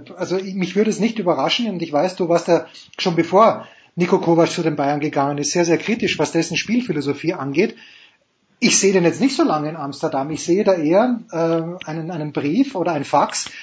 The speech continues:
Beim F C Bayern faxt man ja noch nach Ajax, äh, von Uli Hoeneß, <laughs> äh, wo man, wo man dann sagt, „Pass auf,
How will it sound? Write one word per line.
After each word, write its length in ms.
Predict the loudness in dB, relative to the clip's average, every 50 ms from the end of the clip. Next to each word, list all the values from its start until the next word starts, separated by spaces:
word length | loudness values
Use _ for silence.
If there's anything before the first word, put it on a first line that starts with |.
| -20 _ -4 -2
Beim 120 | 0 0
F 140 | 0 -2 -2
C 80 | -2 -2
Bayern 240 | 2 2 2 2
faxt 380 | 2 0 0 0 0 0 -2 0
man 80 | 0 0
ja 40 |
noch 240 | 2 0 -2 -2 -2
nach 200 | -2 -2 -2 -2
Ajax, 480 | -4 0 0 0 0 0 -2 -4 -4 -2
äh, 160 | 0 -2 -2
von 200 | 0 -2 -2 0
Uli 220 | 2 2 2 2
Hoeneß, 340 | 2 2 0 0 -2 -2 -4 -6 -10 -10 -10
<laughs> 140 | -10 -8 -6
äh, 80 | 0
wo 460 | 4 6 6 6 4 4 0 -2 -2
man, 340 | 0 0 0 0 -2 -4 -2
wo 200 | 0 2 2 2
man 160 | 2 2 2
dann 160 | 2 0 2 2
sagt, 220 | 2 0 2 2
„Pass 140 | 0 0 2
auf, 280 | 2 2 0 0 -4